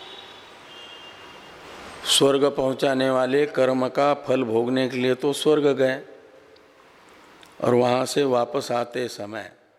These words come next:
वापस आने वाले लोगों में जिनका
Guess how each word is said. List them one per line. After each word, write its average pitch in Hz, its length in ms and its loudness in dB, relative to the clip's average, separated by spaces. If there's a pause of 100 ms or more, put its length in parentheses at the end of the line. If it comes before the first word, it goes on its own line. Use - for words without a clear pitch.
(1160)
वापस 127 500 -6
आने 123 340 -6
वाले 110 600 -6 (1800)
लोगों 123 560 2
में 113 480 -4 (680)
जिनका 110 760 -2